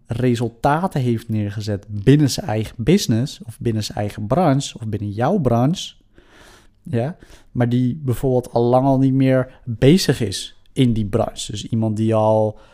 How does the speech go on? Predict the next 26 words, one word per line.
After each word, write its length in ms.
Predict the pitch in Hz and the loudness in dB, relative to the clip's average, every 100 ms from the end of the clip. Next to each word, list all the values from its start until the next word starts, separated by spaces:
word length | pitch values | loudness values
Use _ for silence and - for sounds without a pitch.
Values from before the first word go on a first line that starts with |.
| - | -20
veel 380 | - - 120 113 | -16 -4 0 0
verder 500 | - - 156 147 - - | -2 -2 0 0 -4 -10
is. 340 | - - - _ - _ _ _ _ - - - - - | -12 -16 -20 _ -20 _ _ _ _ -20 -20 -20 -16 -14
En 200 | - 127 | -2 2
daarom 480 | 123 123 160 127 117 | 6 8 8 6 2
heb 160 | 120 127 | 0 0
ik 100 | 131 | -2
ervoor 300 | 123 123 110 | -2 -2 -4
gekozen 560 | 120 - 127 143 - | -4 0 2 0 -2
om 120 | 107 107 | -4 -4
een 160 | 104 | -2
wat 320 | 107 107 - - | -4 -2 -6 -2
oudere 420 | 123 160 165 120 | 0 2 2 2
mentor 420 | 104 101 104 101 | 0 -2 -4 -8
te 140 | - | -6
nemen. 460 | 101 92 92 107 180 _ - - - _ _ _ - | -6 -6 -8 -8 -12 _ -20 -20 -20 _ _ _ -4
Omdat 340 | 120 120 117 | 0 0 0
ik 280 | 120 113 - - - | 0 -2 -10 -20 -16
zelf, 800 | 113 - 131 156 107 - - - - - - | -10 0 0 2 0 0 -14 -20 -20 -20 -12
eh, 200 | 120 113 | -6 -4
binnen 320 | 104 113 110 | -2 -2 -2
me, 80 | 107 | -4
eh, 200 | 104 113 | -4 -6
m-, 280 | 104 107 104 | -4 -4 -2
binnen 220 | 110 107 | -2 -2
mijn 160 | 107 | -2